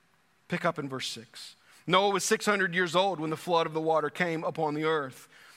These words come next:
And Noah and his sons and his wife and his sons' wives were with him and went into the ark to escape the waters of the flood. Of clean animals and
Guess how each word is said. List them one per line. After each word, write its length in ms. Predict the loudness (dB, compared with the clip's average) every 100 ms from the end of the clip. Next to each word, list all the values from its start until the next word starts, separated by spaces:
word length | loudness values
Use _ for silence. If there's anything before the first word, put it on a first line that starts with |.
| 0
And 140 | 4 6
Noah 260 | 6 6
and 100 | 4
his 120 | 2
sons 340 | 2 2 4 2
and 100 | 0
his 140 | 2
wife 300 | 4 4 4
and 80 | -4
his 100 | -4
sons' 340 | 0 0 0
wives 320 | 0 2 2 -2
were 80 |
with 240 | -2 -2 0
him 180 | -4 -4
and 100 | -4
went 120 | -4
into 120 | -6
the 120 | -2
ark 280 | 0 0 -2
to 60 | -8
escape 360 | -4 -4 -4
the 80 | -2
waters 300 | -2 -2 -4
of 80 | -12
the 60 | -6
flood. 300 | -2 -2 -4 _ _ _ _ _ _ _ -6
Of 120 | -4
clean 280 | 2 2 4
animals 480 | 4 4 2 0
and 100 | -2